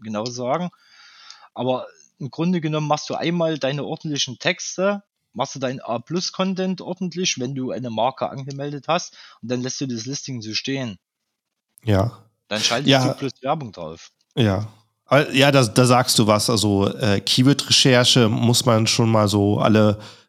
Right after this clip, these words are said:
Speaker 2: wenigstens alle sechs Monate mal wiederholen. Es poppen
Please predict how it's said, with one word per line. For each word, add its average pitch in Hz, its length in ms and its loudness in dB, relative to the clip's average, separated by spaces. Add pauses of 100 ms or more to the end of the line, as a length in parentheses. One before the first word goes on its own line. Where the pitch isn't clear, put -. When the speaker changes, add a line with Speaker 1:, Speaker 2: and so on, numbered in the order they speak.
Speaker 2:
wenigstens 127 460 4
alle 123 180 6
sechs 113 280 2
Monate 123 340 4
mal 113 260 4
wiederholen. 117 640 4
Es - 140 -2
poppen - 600 0